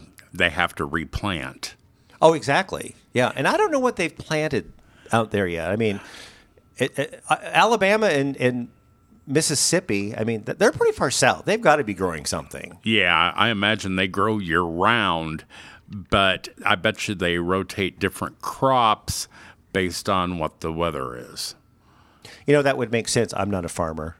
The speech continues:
Speaker 2: so I don't know. Didn't, didn't you say also in, like, the Boot Heel, Missouri, there's lots of car-, cotton
Speaker 1: Uh,
Speaker 2: around there? So
Speaker 1: yeah.
Speaker 2: they're under freeze warning, too, the Boot Heel.
Speaker 1: Yeah, if you,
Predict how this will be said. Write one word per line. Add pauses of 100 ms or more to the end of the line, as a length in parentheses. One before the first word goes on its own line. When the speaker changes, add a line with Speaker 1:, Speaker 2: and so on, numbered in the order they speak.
(100)
Speaker 2:
so
I
don't
know. (180)
Didn't,
didn't
you
say
also
in,
like,
the
Boot
Heel,
Missouri,
there's
lots
of
car-,
cotton (320)
Speaker 1:
Uh,
Speaker 2:
around
there?
So
Speaker 1:
yeah.
Speaker 2:
they're
under
freeze
warning,
too, (120)
the
Boot
Heel. (220)
Speaker 1:
Yeah,
if
you,